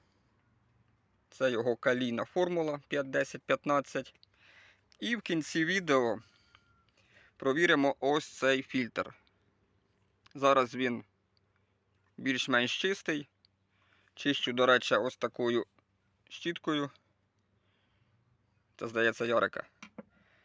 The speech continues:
була. Провіримо цей фільтр, тому що десь читав, що фільтри затримують осад саме ось оцього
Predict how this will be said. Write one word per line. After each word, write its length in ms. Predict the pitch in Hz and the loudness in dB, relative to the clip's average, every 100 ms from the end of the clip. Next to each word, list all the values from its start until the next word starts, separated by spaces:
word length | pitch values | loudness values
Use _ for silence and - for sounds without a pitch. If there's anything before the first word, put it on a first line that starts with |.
| _ _ _ _ | _ _ _ _
була. 320 | 123 123 123 - _ _ _ _ _ _ _ _ _ _ _ _ | -10 0 0 0 _ _ _ _ _ _ _ _ _ _ _ _
Провіримо 540 | 143 170 202 180 151 139 | 2 4 6 6 6 4
цей 220 | 170 147 | 2 0
фільтр, 440 | 202 220 - 139 | 0 -4 -2 -4
тому 260 | - 147 175 | 0 -2 -2
що 220 | - 139 | -2 -2
десь 220 | 135 151 | 2 0
читав, 540 | - - 139 175 180 160 | 0 -6 -4 0 0 -4
що 520 | - - 139 139 127 _ _ _ _ _ _ _ _ _ | -4 0 2 2 0 _ _ _ _ _ _ _ _ _
фільтри 480 | 147 139 - 175 175 | -4 -4 0 2 2
затримують 800 | 131 123 147 151 139 135 - - _ | 0 0 0 2 0 0 -4 -14 _
осад 540 | 123 156 - 127 117 - _ _ _ _ _ _ | -6 -6 -2 -2 -2 -12 _ _ _ _ _ _
саме 300 | - 139 135 | -2 0 0
ось 420 | 104 123 - - - _ _ _ _ _ _ _ _ - | -2 -6 -8 -18 -20 _ _ _ _ _ _ _ _ -8
оцього 580 | 123 - 143 139 127 | -8 0 2 4 2